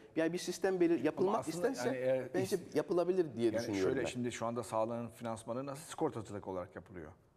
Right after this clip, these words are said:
Speaker 2: Hani bir, bir yöntem var değil mi? Sigorta yani prim ödüyorsunuz,
Speaker 1: Herkes
Speaker 2: çalışıyorsunuz.
Speaker 1: aynı ödemiyor mu S G K'ya?
Speaker 2: E, hayır ama
Speaker 1: Kişiye göre değişiyor mu?
Speaker 2: gelirine göre değişiyor. Hani şey yeşil kart falan filan biliyorsun onlar için değişiyor ama diğerler için değişmiyor.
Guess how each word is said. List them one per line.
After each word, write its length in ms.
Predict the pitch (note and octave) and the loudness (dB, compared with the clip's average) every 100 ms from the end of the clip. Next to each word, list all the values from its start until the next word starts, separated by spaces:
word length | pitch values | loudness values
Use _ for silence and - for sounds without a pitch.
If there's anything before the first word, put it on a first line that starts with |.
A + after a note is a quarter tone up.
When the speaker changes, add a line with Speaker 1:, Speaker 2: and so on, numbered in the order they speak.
| _ | _
Speaker 2:
Hani 180 | F#2+ A2 | -8 -6
bir, 120 | B2 | -2
bir 60 | C3 | 0
yöntem 400 | B2+ A#2+ C3 F#2+ | 0 -2 -6 -6
var 160 | F#2 | -6
değil 80 | C4+ | -6
mi? 60 | G#3 | -8
Sigorta 380 | - G#3 - | -2 -2 -2
yani 260 | A2+ F#2 F#2+ | -4 -4 -8
prim 200 | A#2 C#3 | -4 -2
ödüyorsunuz, 460 | A#2 G2 D#2+ F#2 F#2 | -2 -2 -6 -14 -8
Speaker 1:
Herkes 60 | |
Speaker 2:
çalışıyorsunuz. 460 | F#2 F3 G3 D3+ D3+ | -2 0 0 2 2
Speaker 1:
aynı 80 | D#3+ | 2
ödemiyor 300 | A3 E3 A#2 | 0 0 0
mu 100 | G2+ | 0
S 160 | A2 | 0
G 180 | F#2+ F2+ | 0 -2
K'ya? 160 | - E2 | -2 -4
Speaker 2:
E, 100 | E2+ - - - _ _ - | -6 -12 -16 -16 _ _ -16
hayır 300 | G2 A2 G#2+ | -8 -6 -4
ama 160 | G2 | -4
Speaker 1:
Kişiye 180 | A2+ D#3+ | 0 0
göre 200 | D3 D#3 | 2 2
değişiyor 380 | D3+ D3 D3+ A#3 | 2 0 0 -2
mu? 220 | A#2+ C#3 | -2 -2
Speaker 2:
gelirine 380 | G#2+ A2 A2 B2+ | -2 -2 -2 -2
göre 200 | G2+ B2+ | -4 -4
değişiyor. 500 | F#3+ F#3+ - C3 E2+ | -4 -6 -4 -4 -4
Hani 200 | G2 A2 | -8 -8
şey 320 | - B2 F#2+ | -4 -2 -2
yeşil 280 | G2+ A2+ G#2 | -4 -4 -6
kart 160 | G#2+ G2+ | -8 -6
falan 260 | G#2 G#2 | -6 -6
filan 220 | G2+ G2+ | -6 -6
biliyorsun 280 | F#2+ G2 F#2+ | -4 -8 -8
onlar 180 | G2+ G#2 | -4 -4
için 180 | G2+ F3 | -4 -4
değişiyor 300 | C#3+ A#2 F#2+ | -4 -4 -8
ama 100 | F#2+ | -6
diğerler 240 | A#2+ A2 | -4 -2
için 220 | A2 G3+ F3+ | -4 -4 -4
değişmiyor. 400 | C#3+ A#2 D2+ | -4 -6 -12